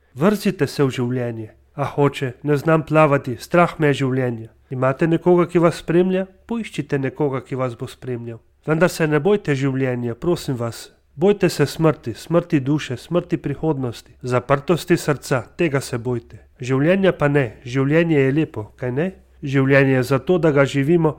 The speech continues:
in da ga dajemo drugim. Življenje je zato, da ga delimo z drugimi, ne da ga zapremo, da je zaprto vase.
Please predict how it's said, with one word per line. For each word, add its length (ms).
in 120
da 120
ga 120
dajemo 460
drugim. 420
Življenje 480
je 80
zato, 500
da 100
ga 120
delimo 420
z 100
drugimi, 460
ne 140
da 120
ga 120
zapremo, 680
da 120
je 60
zaprto 520
vase. 380